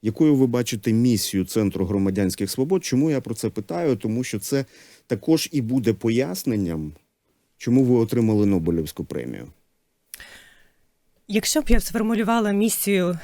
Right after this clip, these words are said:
Speaker 2: метафорично і так, е, цікаво, то я би сказала, що наша місія зробити так, щоб така організація, як Центр громадянських свобод, була просто не потрібна.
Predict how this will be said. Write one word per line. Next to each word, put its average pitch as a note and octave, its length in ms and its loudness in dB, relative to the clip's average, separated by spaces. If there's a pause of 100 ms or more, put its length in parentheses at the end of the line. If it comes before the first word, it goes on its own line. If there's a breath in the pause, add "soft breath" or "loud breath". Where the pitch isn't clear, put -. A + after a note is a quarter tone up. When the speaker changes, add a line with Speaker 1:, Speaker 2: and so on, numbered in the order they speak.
(460 loud breath)
Speaker 2:
метафорично A3 880 0
і G3 140 -6
так, - 440 -6 (100)
е, F3+ 280 -4
цікаво, B3 560 2
то G3 120 -6
я A3+ 120 0
би G#3 120 -4
сказала, G#3 460 -6
що - 240 -10
наша G3 260 -4
місія G#3 420 -4
зробити F#3+ 420 -6
так, - 360 -8 (380 soft breath)
щоб - 180 -8
така A3 240 -4
організація, G#3+ 580 -2
як - 80 -8
Центр G3 320 -4
громадянських F#3 560 -2
свобод, G3+ 460 -2 (220)
була G3 180 -2
просто - 340 2
не F3+ 80 -10
потрібна. E3+ 540 -8